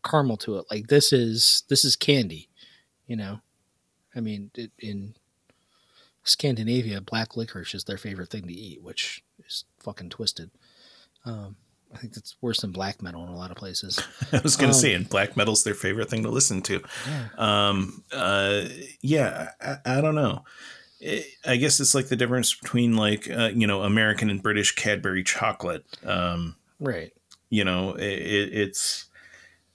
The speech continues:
Speaker 2: uh, you know, there, there's a reason we're the fattest country in the world. Um,
Speaker 1: Yeah.
Speaker 2: but, um, I don't know, the, the, um, the Eyinger is,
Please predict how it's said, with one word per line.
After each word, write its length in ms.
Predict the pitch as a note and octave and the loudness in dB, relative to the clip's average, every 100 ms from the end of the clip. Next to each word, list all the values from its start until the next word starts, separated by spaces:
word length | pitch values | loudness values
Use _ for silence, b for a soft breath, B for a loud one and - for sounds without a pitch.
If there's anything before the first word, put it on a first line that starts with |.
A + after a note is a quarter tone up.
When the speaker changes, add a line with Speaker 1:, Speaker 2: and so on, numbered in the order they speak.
| b _ _ _ B2 | b _ _ _ -12
Speaker 2:
uh, 100 | D#3+ - | -12 -10
you 180 | A3 D3+ | -4 -2
know, 260 | F2+ G2+ A2 | 0 -4 -2
there, 180 | A#2 - | -4 -2
there's 280 | A#2+ A2+ | 0 0
a 60 | A#2 | 0
reason 360 | A2 A#2 A2 G#2 | 2 2 2 0
we're 120 | G2 | 0
the 100 | F#2+ | -4
fattest 480 | - G2 F2 - - | -2 0 2 0 0
country 320 | - - - | -2 -4 -4
in 80 | - | -6
the 80 | |
world. 280 | - - - b b b b - | -4 -6 -6 b b b b -8
Um, 300 | - G2+ F#2+ | 2 4 4
Speaker 1:
Yeah. 180 | F#2+ F#2+ - _ _ _ _ _ _ _ - | 4 0 -4 _ _ _ _ _ _ _ -2
Speaker 2:
but, 500 | G#2+ G#2 G#2 - A2 | 2 4 2 2 2
um, 460 | G#2+ G#2 G2 F#2+ E2+ B B B B B B B B B B - | 4 4 2 0 -4 B B B B B B B B B B -4
I 100 | F#2 | -2
don't 120 | F2+ | 0
know, 120 | F2 | -2
the, 760 | F2 F#2+ F2+ F2+ - F2+ - - B B B B B _ _ _ _ _ _ _ _ - - _ _ - | 2 2 2 0 -2 -8 -12 -18 B B B B B _ _ _ _ _ _ _ _ -20 -20 _ _ -8
the, 420 | A2+ B2+ B2+ A#2+ | 4 6 8 6
um, 460 | A#2 A#2 A#2 A#2 G2+ B B B B B B B B _ _ - | 6 4 6 4 2 B B B B B B B B _ _ -8
the 180 | B2 C3+ | 2 6
Eyinger 640 | D3 D#3+ D3 B2 B2+ B2 - | 8 6 6 4 4 4 2
is, 840 | C3+ A2+ A#2+ A#2 A2+ - - | 2 4 6 6 6 4 2